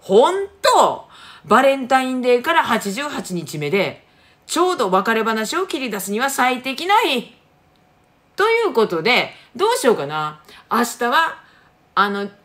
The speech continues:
お-、お別れしたいほにゃほら、ほにゃほにゃって、ほにゃららにしましょうか。自分のなんか、お別れしたいなんとかとか。へー！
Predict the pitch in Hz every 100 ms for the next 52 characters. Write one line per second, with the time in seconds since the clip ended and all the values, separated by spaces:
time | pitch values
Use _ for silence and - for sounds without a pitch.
0 | _ _ _ - 165 - 233 269 - 349
1 | 415 370 294 214 208 202 208 226 247 -
2 | - 208 214 226 233 196 143 - 196 196
3 | 196 233 403 330 214 180 139 117 127 123
4 | _ - - _ 135 180 185 202 208 196
5 | 208 208 214 220 269 277 240 185 156 147
6 | 156 151 139 - - - 220 339 370 370
7 | 330 339